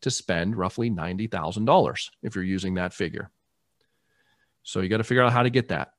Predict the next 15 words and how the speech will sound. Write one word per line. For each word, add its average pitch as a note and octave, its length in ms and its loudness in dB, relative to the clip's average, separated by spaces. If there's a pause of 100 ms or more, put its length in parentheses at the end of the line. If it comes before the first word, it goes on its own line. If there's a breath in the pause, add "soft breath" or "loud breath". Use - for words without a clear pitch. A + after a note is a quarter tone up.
(100)
okay? F#2+ 440 -4 (100)
Another F#3+ 360 4
way G3 160 2
of G#2 160 -2
doing A2+ 280 -2
this B2+ 220 -2 (100)
is A2 120 -8
people F3 280 -4
are C#3 60 2
getting B2 280 0
into A2+ 340 -4
that G#2+ 160 -2
retirement G#2+ 500 -4
red G2 220 -2
zone. G#2+ 240 0